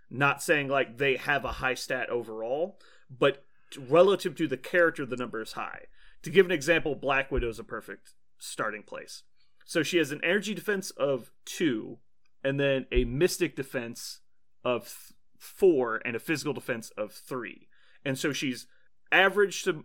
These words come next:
to physical, low to energy, high to mystic, right?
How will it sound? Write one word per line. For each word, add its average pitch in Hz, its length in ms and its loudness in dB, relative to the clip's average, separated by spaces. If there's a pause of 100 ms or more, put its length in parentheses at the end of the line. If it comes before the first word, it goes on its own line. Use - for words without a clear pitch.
to 151 140 -2
physical, 131 600 -4
low 139 380 4
to 160 120 0
energy, 131 400 -2
high 127 240 0
to 110 80 -8
mystic, - 420 -12
right? 110 220 -6